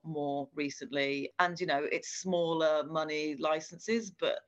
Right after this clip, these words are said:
there's more of them. So many artist collaborations, so many,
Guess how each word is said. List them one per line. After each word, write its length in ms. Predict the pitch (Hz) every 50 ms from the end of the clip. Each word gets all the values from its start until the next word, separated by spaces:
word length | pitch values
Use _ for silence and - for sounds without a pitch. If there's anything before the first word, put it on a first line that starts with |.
| 160 - -
there's 240 | - 165 160 156 147
more 400 | 170 165 160 156 156 147 - 156
of 200 | 156 156 - -
them. 240 | 135 139 135 139 -
So 180 | - 226 214
many 220 | 214 208 202 190 -
artist 420 | 180 180 175 180 - 185 180 -
collaborations, 1000 | - 185 180 165 165 165 160 156 156 156 156 151 - - 156 151 147 151 151 147
so 560 | - - - - - - 180 175 175 175 170 165
many, 540 | 160 156 151 151 151 147 147 147 147 139